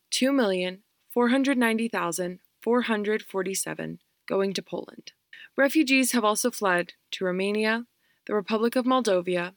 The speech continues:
Hungary, the Russian Federation, Slovakia, and Belarus. Vladimir Putin's initial plans were to take over Ukraine and depose its government to halt its nato ambitions. Putin has publicly tweeted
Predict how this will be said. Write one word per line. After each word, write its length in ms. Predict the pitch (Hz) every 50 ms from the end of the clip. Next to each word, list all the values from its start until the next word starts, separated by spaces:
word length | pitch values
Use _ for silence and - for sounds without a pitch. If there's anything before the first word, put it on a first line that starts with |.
| _ _ _ _ _ -
Hungary, 540 | - 220 208 208 196 208 208 208 208 220 _ _ _ _ _ -
the 80 | 202 196
Russian 360 | 196 196 190 196 - 240 233
Federation, 680 | 233 247 247 254 240 190 180 175 - 185 180 175 185 - _ _ _ -
Slovakia, 760 | - - 226 202 185 175 175 175 - - - 95 95 - - _ _ _ _ _ _ _ -
and 340 | 214 208 208 208 214 220 240 _ -
Belarus. 600 | 185 180 175 170 170 170 175 180 - - - - - _ _ _ _ _ _ _ _ _ _ _ _ _ _ -
Vladimir 400 | 302 330 381 415 415 427 427 392
Putin's 480 | - 240 226 - 208 208 208 202 - -
initial 320 | 202 208 214 220 - 254 233
plans 460 | - 190 175 170 165 170 175 - - _ _ _ _ _
were 100 | - 233
to 100 | - 247
take 280 | 233 - 254 247 - - -
over 260 | 233 254 240 226 226
Ukraine 580 | 196 175 175 - - 175 180 - - - 180 _ _ _ _ _ -
and 80 | 226
depose 360 | 233 247 - 247 254 269 240
its 120 | 302 - -
government 480 | - 202 185 185 185 185 180 180 - _ _ -
to 80 | - 202
halt 340 | - - - 226 247 247 -
its 200 | - 214 - -
nato 340 | 185 185 175 175 180 175 - -
ambitions. 720 | 175 165 165 170 170 - 170 - - - - - - - _ _ _ _ _ _ _ _ -
Putin 260 | - 277 247 269 262
has 180 | 262 262 254 -
publicly 540 | - - - 339 359 403 392 - 359 330
tweeted 480 | - - - - 233 208 175 175 -